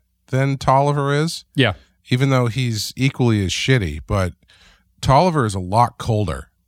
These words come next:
Speaker 1: than, than Al is. Al, Al in his own way has this weird compassion about him. Um, <clears throat>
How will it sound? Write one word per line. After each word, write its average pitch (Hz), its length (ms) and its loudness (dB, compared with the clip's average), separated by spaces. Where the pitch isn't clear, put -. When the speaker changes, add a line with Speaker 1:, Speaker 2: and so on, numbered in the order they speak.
Speaker 1:
than, 90 440 -2
than 90 220 -4
Al 90 340 -2
is. 82 340 -6
Al, 143 360 2
Al 139 260 0
in 127 200 -4
his 113 200 -2
own 110 200 0
way 104 240 0
has 90 240 -2
this 90 220 -6
weird 90 580 -4
compassion 107 580 0
about 85 260 -4
him. 76 320 -8
Um, 87 560 -2
<clears throat> - 20 -10